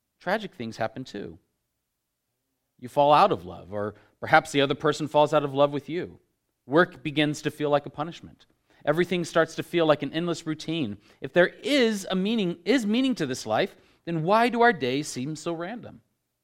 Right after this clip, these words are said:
What is this drama we've been dropped into the middle of? If there is a God, what sort of story is he telling here? At some point, we begin to wonder if Macbeth wasn't right after all.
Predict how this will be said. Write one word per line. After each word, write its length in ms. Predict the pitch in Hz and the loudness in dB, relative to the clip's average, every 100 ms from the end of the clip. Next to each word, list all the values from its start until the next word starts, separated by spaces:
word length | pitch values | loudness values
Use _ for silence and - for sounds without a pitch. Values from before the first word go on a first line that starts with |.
| _ _ _ _ | _ _ _ _
What 240 | 202 - | -2 -2
is 200 | - 196 | -4 -6
this 200 | 151 185 - | -4 -4 -6
drama 520 | 113 127 220 226 113 | -6 -2 0 0 -2
we've 220 | 120 123 | -4 -6
been 220 | 131 131 - _ | -4 -6 -8 _
dropped 440 | 117 110 156 220 226 | -12 2 4 4 0
into 160 | 214 | -8
the 80 | 220 | -8
middle 260 | 190 233 165 | -6 -4 -4
of? 240 | 78 - _ _ _ _ _ _ | -6 -12 _ _ _ _ _ _
If 160 | - 139 | -10 2
there 120 | 180 | 4
is 200 | 180 220 | 6 4
a 20 | |
God, 460 | 185 156 240 220 185 | 4 6 6 6 4
what 160 | 202 - | 2 -2
sort 200 | 226 196 | -2 -2
of 80 | |
story 640 | 180 - 196 240 208 101 95 _ _ | -2 -4 0 2 2 0 -6 _ _
is 140 | 135 139 | -10 -6
he 100 | 175 | -4
telling 380 | - 190 190 | 0 0 -2
here? 220 | 101 87 - - | -6 -10 -12 -12
At 140 | - 156 | -8 -2
some 240 | - 294 | 4 4
point, 320 | - 151 180 - _ _ | 4 0 0 -6 _ _
we 100 | - | -6
begin 260 | 160 175 190 | -4 0 0
to 80 | 185 | 2
wonder 260 | 190 202 | 4 4
if 120 | 190 185 | 2 2
Macbeth 420 | 185 180 196 - | -2 2 2 2
wasn't 280 | 160 175 151 | -2 -2 2
right 200 | 165 190 | 4 6
after 240 | 190 180 | 4 0
all. 400 | 214 208 104 104 | 2 2 0 -6